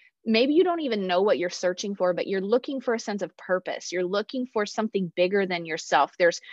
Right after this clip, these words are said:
something deep inside of you that knows you were made for more than what you've been experiencing. I want to propose the idea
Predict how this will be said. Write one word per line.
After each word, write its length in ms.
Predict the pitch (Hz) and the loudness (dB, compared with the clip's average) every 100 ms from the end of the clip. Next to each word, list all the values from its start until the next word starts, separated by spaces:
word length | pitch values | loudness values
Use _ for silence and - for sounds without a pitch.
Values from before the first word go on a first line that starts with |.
| - | -18
something 560 | - 277 302 - 240 196 | -2 0 0 2 2 2
deep 240 | 233 247 | 2 0
inside 400 | 214 214 208 220 | -2 0 2 2
of 100 | 196 | 2
you 220 | 180 175 | 0 -2
that 120 | 175 190 | 0 -2
knows 440 | 190 185 240 - | 0 0 0 -2
you 80 | 240 | -2
were 100 | 196 | 0
made 380 | 190 180 190 190 | 0 0 -2 -2
for 160 | 180 | -4
more 560 | 170 165 160 131 160 214 _ _ - | -4 -4 -4 -4 -6 -10 _ _ -2
than 160 | 208 196 | 2 4
what 160 | - | 2
you've 180 | 202 180 | -2 -4
been 160 | 190 175 | -4 -6
experiencing. 1000 | - - - 226 247 214 180 - 156 139 - | -8 -12 -4 -2 0 0 -2 -6 -6 -6 -2
I 140 | 202 | -2
want 260 | 208 226 254 | 2 0 0
to 40 | |
propose 520 | - 220 - 202 190 | -4 -6 -2 -2 -2
the 160 | - 143 | -2 -6
idea 560 | 160 151 165 143 131 | -6 -4 -2 0 -2